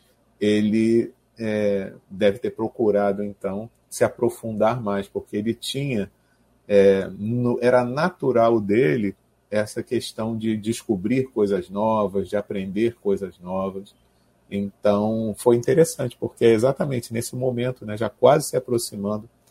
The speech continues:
da morte, ele, então, tem essa, essa sensação de bem-estar e de vontade de buscar uma coisa nova, né?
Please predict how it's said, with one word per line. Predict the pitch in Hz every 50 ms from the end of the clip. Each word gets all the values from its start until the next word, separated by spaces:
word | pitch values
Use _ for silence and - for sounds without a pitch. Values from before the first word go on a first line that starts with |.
| _ _ _ _ _ _ -
da | 98 95 113 123
morte, | 123 107 101 101 107 117 131 131 - - - - 143 - _ _ _ _ _ _ _ _ _ _ -
ele, | 104 104 104 107 110 113 120 123
então, | 120 117 - 117 113 117 120 120 _ _ _ -
tem | 117 113 117 120 120 117
essa, | 117 113 - - - - 113 110 107 101 98 95 - _ _ _ _ _ _ _ _ _ _ -
essa | - 104 101 101 - - - - - 101 101 95 95 90 90 90 - _ _ _ _
sensação | - - - 135 131 135 - - 131 117 - - - - - 147 156 160 147 135 120
de | 107 - 113 110 104 98 104 98 98 - - - -
bem-estar | - 104 101 95 117 120 113 110 104 - - - - 123 120 127 123 120 117 110
e | 110 104
de | 101 110
vontade | 104 113 113 110 104 - - 117 113 113 113 107 104
de | 104 104
buscar | 98 107 98 - - - 117 107 104
uma | 104 104 101 98
coisa | - - 110 101 101 101 104 107 104
nova, | 101 90 90 90 90 90 95 92
né? | 98 120 143 165